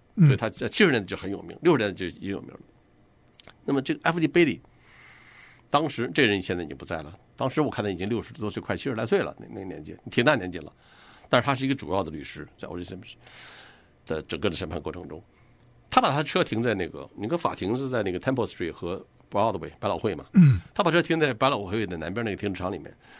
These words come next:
Speaker 2: 那个百老汇从 Temple Street 出来之后啊，往下走是个下坡。他每次下了班之后，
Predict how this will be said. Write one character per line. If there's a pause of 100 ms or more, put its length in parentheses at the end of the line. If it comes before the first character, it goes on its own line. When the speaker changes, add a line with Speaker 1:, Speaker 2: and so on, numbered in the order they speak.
(240)
Speaker 2:
那
个
百
老
汇
从 (260)
Temple
Street
出
来
之
后
啊， (160)
往
下
走
是
个
下
坡。 (680)
他
每
次 (220)
下
了
班
之
后，